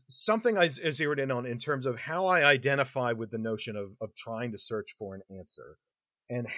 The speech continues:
how it can, even in a horrific way,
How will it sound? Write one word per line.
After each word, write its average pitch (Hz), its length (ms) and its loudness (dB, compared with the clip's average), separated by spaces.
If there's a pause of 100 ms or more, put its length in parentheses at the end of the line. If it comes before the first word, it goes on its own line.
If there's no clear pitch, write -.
(140)
how 139 640 6 (1000)
it 131 200 0 (160)
can, 170 280 4 (120)
even 220 300 4
in 147 100 4
a 127 100 4
horrific 160 720 2
way, 113 460 4